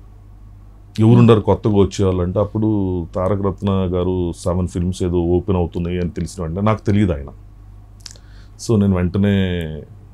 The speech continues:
ఎవరు ఫ్రెండ్స్ వాళ్ళకి అని చూస్తే రాజీవ్ కనకాల గారు ఫ్రెండ్స్. రాజీవ్ is very close to me.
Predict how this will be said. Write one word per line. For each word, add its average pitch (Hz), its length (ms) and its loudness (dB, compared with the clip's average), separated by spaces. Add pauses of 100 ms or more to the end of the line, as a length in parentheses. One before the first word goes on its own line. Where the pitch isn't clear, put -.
(640)
ఎవరు 110 200 8
ఫ్రెండ్స్ 104 360 2
వాళ్ళకి 92 360 2
అని 90 100 0
చూస్తే 85 200 -4
రాజీవ్ 90 300 2
కనకాల 80 300 -2
గారు 78 160 -4
ఫ్రెండ్స్. 76 320 -12
రాజీవ్ 101 340 4
is 101 80 4
very 92 220 2
close 90 360 -2
to - 20 -4
me. 73 140 -8